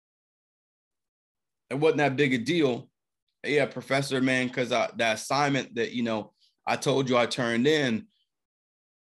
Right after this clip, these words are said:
I thought I did, but I realized it was still on my flash drive.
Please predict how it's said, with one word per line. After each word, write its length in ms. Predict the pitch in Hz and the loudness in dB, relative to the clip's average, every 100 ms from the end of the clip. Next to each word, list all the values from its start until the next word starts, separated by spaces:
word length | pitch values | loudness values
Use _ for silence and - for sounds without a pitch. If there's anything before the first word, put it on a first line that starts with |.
| _ _ | _ _
I 140 | 101 101 | -8 -6
thought 280 | - 117 143 | -2 2 4
I 120 | 151 | 4
did, 320 | 151 175 165 | 2 0 2
but 80 | 120 | 0
I 80 | 107 | 0
realized 520 | 107 135 139 143 131 | 0 0 2 2 -2
it 60 | |
was 100 | 92 | -10
still 220 | - 127 120 | -10 -4 -2
on 80 | |
my 160 | 107 95 | -2 -4
flash 420 | - 117 135 143 | -2 0 0 0
drive. 500 | 147 151 156 165 147 | -2 -2 -2 -2 -6